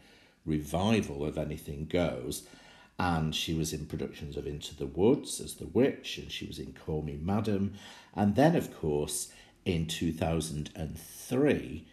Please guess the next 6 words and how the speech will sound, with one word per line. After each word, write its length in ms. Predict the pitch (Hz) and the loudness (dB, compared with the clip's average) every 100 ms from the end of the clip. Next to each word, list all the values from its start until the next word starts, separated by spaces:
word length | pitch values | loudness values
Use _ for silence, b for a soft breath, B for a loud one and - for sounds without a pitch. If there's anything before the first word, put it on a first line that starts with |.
| B B | B B
she 280 | - - 90 | -14 -6 -4
starred 640 | 82 - 78 73 73 73 - - | -4 -2 -2 -2 -4 -6 -8 -8
in 280 | 76 76 73 | -6 -6 -6
the 340 | 78 73 78 78 | -6 -6 -8 -10
new 320 | 76 92 113 | -6 0 0
stage 880 | - - - - 92 92 82 78 - | 0 -2 -6 -4 -2 -2 -4 -6 -10